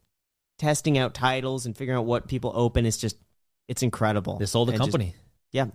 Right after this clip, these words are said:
Speaker 1: Well, the, not, not, I don't believe it was the entire thing, but they sold
Speaker 2: A
Speaker 1: a
Speaker 2: big
Speaker 1: big
Speaker 2: chunk.
Speaker 1: chunk
Speaker 2: I think
Speaker 1: of
Speaker 2: they
Speaker 1: it.
Speaker 2: were valued at, what, seventy million?
Speaker 1: Seventy-five million to
Speaker 2: Seventy million.
Speaker 1: Business Insider. I don't
Speaker 2: Yeah.
Speaker 1: know, uh, what their split was, or if,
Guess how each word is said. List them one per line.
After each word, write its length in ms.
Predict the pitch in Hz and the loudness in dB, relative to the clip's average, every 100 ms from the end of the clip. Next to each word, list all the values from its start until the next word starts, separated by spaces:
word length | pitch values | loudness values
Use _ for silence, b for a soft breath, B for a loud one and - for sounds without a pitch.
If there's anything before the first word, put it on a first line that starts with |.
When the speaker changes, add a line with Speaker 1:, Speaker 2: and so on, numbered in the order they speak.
| b - | b -4
Speaker 1:
Well, 60 | |
the, 180 | 151 - | -2 0
not, 300 | 165 170 160 | 0 0 0
not, 200 | 151 - | -4 -2
I 60 | 160 | -2
don't 180 | 180 170 | -4 -2
believe 280 | 160 143 - | -2 -2 -2
it 80 | 131 | -2
was 160 | 117 | -2
the 120 | 120 113 | 0 0
entire 360 | 104 110 107 | 2 -2 -2
thing, 280 | 98 107 - - | -6 -12 -10 -8
but 200 | 101 - | -8 -4
they 100 | 107 | -4
sold 220 | 113 107 | -4 -2
Speaker 2:
A 40 | |
Speaker 1:
a 20 | |
Speaker 2:
big 180 | 104 147 | 2 2
Speaker 1:
big 60 | 120 | 2
Speaker 2:
chunk. 120 | 127 | 2
Speaker 1:
chunk 140 | 117 101 | 2 0
Speaker 2:
I 20 | |
think 80 | 135 | -4
Speaker 1:
of 40 | |
Speaker 2:
they 60 | 127 | -4
Speaker 1:
it. 20 | |
Speaker 2:
were 60 | 110 | -2
valued 300 | 107 113 104 | 2 2 2
at, 140 | - | 0
what, 220 | 104 92 | -2 -4
seventy 520 | - - 101 107 120 139 | -4 -4 -2 0 0 0
million? 200 | 131 147 | 0 2
Speaker 1:
Seventy-five 460 | 131 156 165 156 | 2 2 2 0
million 360 | 143 135 131 117 | 0 0 0 -2
to 40 | |
Speaker 2:
Seventy 40 | 113 | -4
million. 80 | 107 | -2
Speaker 1:
Business 360 | 127 127 120 | 0 2 2
Insider. 520 | 117 113 107 95 92 90 | 2 0 -2 -2 -4 -2
I 60 | 123 | 0
don't 80 | |
Speaker 2:
Yeah. 60 | 135 | 0
Speaker 1:
know, 100 | 123 - _ _ | -2 -10 _ _
uh, 480 | 104 110 - _ 78 | -4 -4 -4 _ -14
what 420 | 120 123 127 147 - | -10 -2 2 2 2
their 160 | 131 | -4
split 580 | 123 - - 123 135 - | -4 -10 -8 -6 -6 0
was, 480 | 147 139 139 139 123 | 4 4 2 -2 -4
or 60 | |
if, 80 | 117 | -8